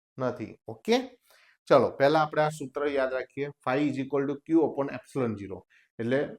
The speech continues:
ચોખ્ખો વિદ્યુતભાર અને એપ્સિલોન ઝીરો બંનેનો ગુણોત્તર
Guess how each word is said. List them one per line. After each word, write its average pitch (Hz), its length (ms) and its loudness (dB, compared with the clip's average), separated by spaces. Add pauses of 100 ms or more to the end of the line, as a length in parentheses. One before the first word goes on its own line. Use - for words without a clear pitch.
(140)
ચોખ્ખો 151 400 -2
વિદ્યુતભાર 160 580 0 (140)
અને 143 140 -6
એપ્સિલોન 147 560 -4
ઝીરો 139 340 0 (880)
બંનેનો 139 520 0
ગુણોત્તર 147 720 2